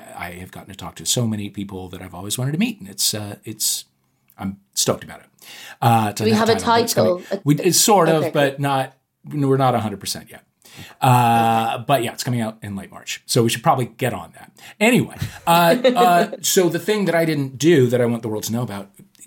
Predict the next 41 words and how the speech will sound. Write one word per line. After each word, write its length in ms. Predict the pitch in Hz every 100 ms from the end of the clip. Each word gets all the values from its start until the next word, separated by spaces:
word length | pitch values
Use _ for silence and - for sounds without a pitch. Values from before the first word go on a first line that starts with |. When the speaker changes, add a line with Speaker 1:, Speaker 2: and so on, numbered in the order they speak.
| -
Speaker 1:
it 120 | 123
all 120 | 110
comes 180 | 104 104
back 200 | - 107
to 140 | -
Eurovision. 440 | 107 95 95 92 87
My 140 | 110
favorite, 540 | 107 117 120 117 110 110
I 80 | 104
think, 400 | - 101 98 -
Eurovision 500 | 104 104 98 95 90
song, 400 | - 98 92 87
like, 140 | 98
when 120 | 110 117
I, 200 | 117 110 _ _ -
when 160 | 120
I 80 | 120
try 260 | 110 131 113
to 60 |
sell 480 | 101 - 113 101 95
people 240 | - 107 101
on 140 | 98
Eurovision, 560 | 98 98 90 85 73 90 _ _ _ _ _ _
you 100 | 110
know, 80 | -
I 40 |
talk 220 | - 175
about 180 | 131 -
the 140 | 95 87
ridiculous 500 | 104 98 - - -
ones, 280 | - 87 - -
obviously, 560 | - - - 82 120 -
and 400 | 101 95 90 87
the, 140 | - 104
the 120 | 95 120
camp 320 | - 92 87
factor 420 | - 92 82 90
of 120 | 85
the 60 | -
whole 120 | 82
thing. 300 | - - -